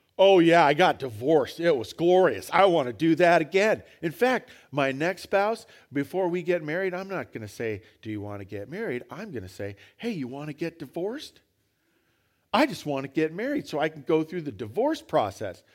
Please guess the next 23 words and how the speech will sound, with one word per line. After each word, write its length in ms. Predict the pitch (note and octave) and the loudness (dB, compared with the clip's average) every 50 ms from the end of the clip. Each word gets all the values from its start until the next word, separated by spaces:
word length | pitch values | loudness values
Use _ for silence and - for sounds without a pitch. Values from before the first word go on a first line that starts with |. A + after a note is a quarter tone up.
| _ _ _ _ | _ _ _ _
Here, 160 | E3 D3+ C3+ | 0 0 0
was 160 | A#2+ B2+ A#2 | 0 -2 -2
that 160 | - E3 D#3+ E3 | 0 0 0 0
enough 260 | E3 E3 F3 E3 D#3 | 0 -2 -6 -6 -6
snarkiness 580 | - - D3+ D3 D3 C#3+ - D3 D3 C#3+ C#3+ | -8 -6 -6 -6 -6 -6 -6 -8 -8 -8 -10
and 100 | C3 B2 | -12 -12
sarcasm? 640 | - - C3 B2+ B2 B2+ C3+ B2+ B2+ B2+ C3 C#3+ C#3+ D3 _ _ _ _ _ _ _ _ _ _ _ _ _ _ _ _ _ _ _ _ _ _ _ _ _ _ _ _ _ _ _ _ _ _ _ _ - | -6 -4 -4 -4 -4 -4 -4 -4 -4 -4 -6 -10 -14 -14 _ _ _ _ _ _ _ _ _ _ _ _ _ _ _ _ _ _ _ _ _ _ _ _ _ _ _ _ _ _ _ _ _ _ _ _ -4
Nobody 320 | C#3 D3 D3+ D3 D#3 D3+ | -2 0 0 2 2 2
likes 300 | D3 C#3+ B2+ A#2 G#2+ - | 2 2 2 0 -2 -6
divorce. 480 | - A2+ G2 G#2+ G#2 F#2+ F#2 F#2 - - _ _ _ _ _ _ _ _ _ _ _ _ _ _ _ _ _ _ _ _ _ _ _ _ _ _ _ _ _ _ _ _ _ _ _ _ | -12 -12 -10 -8 -8 -10 -10 -14 -18 -20 _ _ _ _ _ _ _ _ _ _ _ _ _ _ _ _ _ _ _ _ _ _ _ _ _ _ _ _ _ _ _ _ _ _ _ _
So 200 | _ - F3 D#3+ | _ -6 -6 -4
for 140 | - - C#3+ | -4 -4 -2
those 220 | C3+ D3 E3 E3+ | 0 0 0 0
of 40 | D3+ | 0
you 80 | E3 D#3+ | 0 0
who 60 | D#3 | 2
are 100 | D3 C#3+ | 2 2
all 80 | C3 B2+ | 0 0
freaked 360 | - - D3 D3 C#3 - - | -4 -4 -4 -4 -4 -2 0
out 280 | D3+ C#3+ C#3+ C#3 B2+ | 2 2 2 2 0
that 100 | A#2+ A#2+ | -2 -4
you 180 | A#2 A#2 B2+ B2+ | -6 -6 -8 -8
may, 280 | A#2 A#2+ B2 C3 C3 | -6 -6 -6 -6 -6